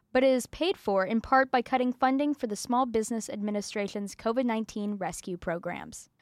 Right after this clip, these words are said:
The cuts are called rescissions, where Congress takes back unused funding from a federal agency or program.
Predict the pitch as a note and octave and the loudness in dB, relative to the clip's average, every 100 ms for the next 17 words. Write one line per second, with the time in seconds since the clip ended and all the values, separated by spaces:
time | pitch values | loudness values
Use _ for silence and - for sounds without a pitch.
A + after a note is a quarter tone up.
0 | _ A#3 C4+ D#4+ F#4 F#4+ - D4 C4 B3 | _ 0 2 2 2 0 4 4 6 2
1 | - A#3+ G3+ F3 F#3 A3+ A#3+ B3 C#4 D4 | 4 2 2 -8 -6 -2 0 2 2 2
2 | C4+ - C#4+ - B3+ A#3+ - B3+ D4+ C#4 | 0 0 -2 2 2 2 2 2 4 2
3 | C4+ - A3+ G#3+ G#3 A3 A#3 G#3+ G#3+ A3 | -2 -2 0 0 -2 -2 -2 -2 -2 -2
4 | - A3+ A#3 A#3 A#3+ G#3+ G#3 G3 G#3 G3 | 0 0 2 2 2 -2 -6 -8 -6 -6
5 | - B3 G3 E3+ - | -2 -2 -2 -8 -8